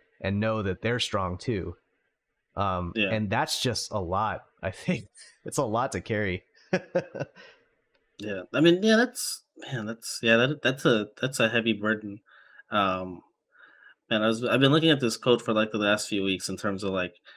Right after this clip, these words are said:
Speaker 2: uh, "Heavy is the head that wears the crown."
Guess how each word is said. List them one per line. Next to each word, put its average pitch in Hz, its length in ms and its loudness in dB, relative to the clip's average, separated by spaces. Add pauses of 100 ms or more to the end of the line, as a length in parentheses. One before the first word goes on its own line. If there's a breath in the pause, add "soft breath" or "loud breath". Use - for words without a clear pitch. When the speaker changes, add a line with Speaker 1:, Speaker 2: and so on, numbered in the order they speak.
(360 soft breath)
Speaker 2:
uh, 87 360 -2 (520)
"Heavy 123 260 2
is 113 120 0
the 113 100 2
head 110 240 4
that 101 160 0
wears 107 180 0
the 104 80 -10
crown." 110 440 0